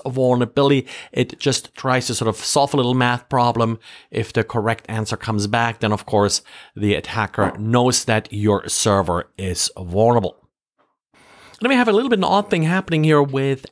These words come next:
Apple, uh, security advisories. Uh, two of the advisories released in January, one for iPadOS and I O S, and then the second one for macOS. They both sort of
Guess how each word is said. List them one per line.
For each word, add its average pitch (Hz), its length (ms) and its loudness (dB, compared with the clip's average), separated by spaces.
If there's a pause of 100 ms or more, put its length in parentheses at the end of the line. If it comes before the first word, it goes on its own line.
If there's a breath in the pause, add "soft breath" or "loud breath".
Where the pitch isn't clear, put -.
Apple, 147 680 2
uh, 127 200 2
security 165 580 -2
advisories. 110 920 0
Uh, 107 140 0
two - 220 -2
of 208 100 -2
the 156 140 0
advisories 139 680 2
released 123 320 -2
in 120 280 0 (100)
January, 120 680 0
one 110 440 -2
for 110 400 0
iPadOS 107 640 -2
and 101 140 -4
I 143 100 0
O 156 120 4
S, 143 240 0 (220 loud breath)
and 120 100 -2
then 113 100 2
the 107 80 2
second 131 400 -4
one 113 500 0
for 104 540 0
macOS. 113 880 0 (280 loud breath)
They 123 220 2
both 127 640 -2
sort - 220 -2
of - 120 -12